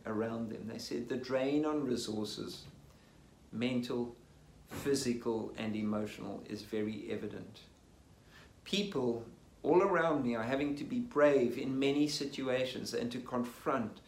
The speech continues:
many challenges. Just normal tasks of day-to-day life are more tiring. So the need for vigilance is relentless,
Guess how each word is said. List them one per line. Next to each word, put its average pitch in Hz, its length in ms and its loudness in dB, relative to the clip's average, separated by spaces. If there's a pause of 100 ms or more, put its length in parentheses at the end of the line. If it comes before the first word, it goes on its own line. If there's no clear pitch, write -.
(420)
many 131 460 0
challenges. 123 760 0 (200)
Just 208 400 0
normal 175 480 4
tasks 170 640 4
of 135 220 -2
day-to-day - 640 4
life 127 500 0
are 127 160 0
more 127 320 2
tiring. 113 500 -2 (1160)
So 143 280 2
the 151 120 4
need 165 400 2
for 139 180 -2
vigilance 131 760 0
is 120 180 -2
relentless, 131 760 -2